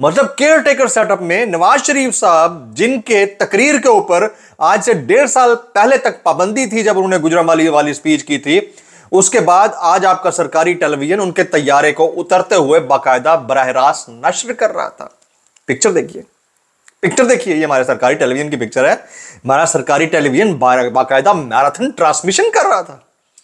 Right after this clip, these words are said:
सलाम पेश करने के दौरान। ये वो सरकारी टेलीविजन है जो मेरे आपके टैक्स से चलता है। किसी भी सिस्टम के अंदर, चाहे वो कोई जमहूरी, हाइब्रिड जमहूरी निज़ाम क्यों ना हो, उसकी कामयाबी सिर्फ इस बात से देखी जाती है कि उसमें difference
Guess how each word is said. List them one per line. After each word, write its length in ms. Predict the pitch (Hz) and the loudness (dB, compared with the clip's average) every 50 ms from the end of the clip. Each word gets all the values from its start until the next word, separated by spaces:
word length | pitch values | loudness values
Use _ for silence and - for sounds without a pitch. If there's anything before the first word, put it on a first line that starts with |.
| _ _ _ _ _ _ _ - | _ _ _ _ _ _ _ -4
सलाम 340 | - 185 196 214 269 339 359 | -2 2 2 2 2 2 0
पेश 180 | 392 311 - | 0 0 0
करने 180 | - 415 285 277 | 0 0 0 2
के 60 | 262 | 2
दौरान। 240 | 254 262 269 254 247 | 4 4 4 4 4
ये 140 | 254 269 294 | 2 2 4
वो 140 | 285 285 | 2 2
सरकारी 360 | 220 254 247 220 247 240 240 226 | 2 2 0 2 2 2 2 2
टेलीविजन 380 | 240 226 220 208 214 226 233 | 2 0 0 0 0 0 0
है 100 | 269 226 | 0 -2
जो 60 | 208 | -2
मेरे 300 | 202 180 185 202 226 240 | -2 0 2 4 4 4
आपके 340 | 233 190 185 185 - - 220 | 4 4 2 0 0 -2 -4
टैक्स 360 | 214 - 170 170 165 - - | -2 0 0 0 -2 -2 -6
से 80 | - 185 | -10 -6
चलता 300 | - 156 127 117 - 123 | -4 -4 -4 -4 -6 -10
है। 220 | 107 101 - _ _ _ _ _ _ _ _ _ _ _ _ _ _ - - _ _ _ _ _ _ - - - - - - _ _ | -12 -12 -16 _ _ _ _ _ _ _ _ _ _ _ _ _ _ -20 -20 _ _ _ _ _ _ -20 -20 -20 -20 -20 -20 _ _
किसी 260 | - 220 - - 311 | 0 0 2 2 2
भी 140 | 285 254 285 | 2 2 2
सिस्टम 400 | - - 247 233 - - 269 254 | 2 2 0 0 0 0 0 0
के 100 | 220 262 | 2 0
अंदर, 360 | 233 214 196 190 240 262 - - - - _ _ _ _ _ _ _ _ _ _ _ _ - | 0 2 2 2 2 0 0 -2 -8 -16 _ _ _ _ _ _ _ _ _ _ _ _ 0
चाहे 220 | 202 208 214 226 | 2 4 4 4
वो 120 | 214 233 | 2 2
कोई 200 | 214 226 233 220 | 0 2 0 0
जमहूरी, 720 | 165 147 185 180 170 190 233 240 247 240 220 180 156 - - - | 2 2 0 2 2 2 2 2 2 2 0 -2 -4 -8 -10 -6
हाइब्रिड 400 | 120 139 160 170 196 247 240 165 | -2 0 0 2 4 2 2 2
जमहूरी 320 | 190 190 175 180 190 196 | 0 0 2 2 2 2
निज़ाम 340 | 175 151 151 160 165 165 147 | 0 0 0 0 0 0 -2
क्यों 140 | 151 156 156 | -4 -4 -4
ना 80 | 151 | -2
हो, 360 | 143 143 156 185 214 220 - - | -2 0 0 0 0 0 -2 0
उसकी 380 | 190 190 - - - 240 233 | 0 0 0 0 0 0 0
कामयाबी 560 | - - 190 170 156 156 160 160 160 180 214 202 | 2 0 0 0 2 2 2 2 2 0 -2 -4
सिर्फ 180 | - - - | -4 -4 -4
इस 160 | 170 156 - - | -4 -6 -2 0
बात 220 | 151 151 151 151 - | 2 2 2 0 -2
से 80 | 170 | -4
देखी 240 | 139 143 135 - 160 | -4 -4 -6 -4 -2
जाती 320 | 143 147 139 143 - 139 | -2 -2 -2 -2 -2 0
है 140 | 147 165 202 208 - - - - _ _ | 2 2 2 0 -2 -8 -20 -20 _ _
कि 60 | 180 | 0
उसमें 340 | 185 175 - 220 226 180 135 | 2 2 2 0 0 2 2
difference 340 | - - - 226 226 208 | 0 0 2 0 0 2